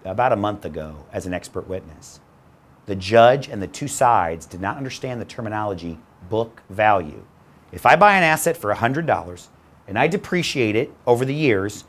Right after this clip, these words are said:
and it's worth ten dollars, ten dollars is all I have left to depreciate, that is its book value.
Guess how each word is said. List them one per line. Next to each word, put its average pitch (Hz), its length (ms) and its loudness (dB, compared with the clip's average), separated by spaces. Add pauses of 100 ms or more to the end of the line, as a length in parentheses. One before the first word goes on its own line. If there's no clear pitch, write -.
(280)
and 98 100 -4
it's 139 180 2
worth 131 300 0
ten 185 280 2
dollars, 156 420 6 (200)
ten 208 180 4
dollars 202 320 8
is 117 80 0
all 151 180 8
I 180 60 6
have 170 200 4
left 170 240 2
to 156 40 -10
depreciate, 123 680 -4 (380)
that 127 300 6
is 175 180 0
its 175 180 -4
book 139 520 2
value. 151 680 0